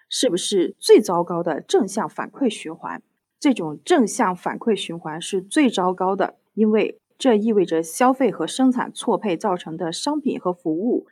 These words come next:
持续的稀缺，价格螺旋式的上升，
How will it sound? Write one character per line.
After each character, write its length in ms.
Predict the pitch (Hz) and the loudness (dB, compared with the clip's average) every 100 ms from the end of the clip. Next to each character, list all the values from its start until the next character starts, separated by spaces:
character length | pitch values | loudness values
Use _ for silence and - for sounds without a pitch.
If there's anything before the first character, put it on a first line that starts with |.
| _ | _
持 220 | - - | -6 -4
续 200 | 175 - | -2 0
的 120 | 240 147 | 0 0
稀 240 | - 262 | 0 -2
缺， 360 | 247 262 254 - _ _ | 0 2 2 -2 _ _
价 220 | - 277 147 | -2 -2 -2
格 240 | - 180 | -4 -4
螺 300 | 202 160 196 | -2 -2 -2
旋 220 | - 160 | -2 -8
式 180 | 170 196 | -6 -6
的 100 | 175 | -4
上 220 | - 202 | -4 -4
升， 360 | - 202 208 | -2 -2 -4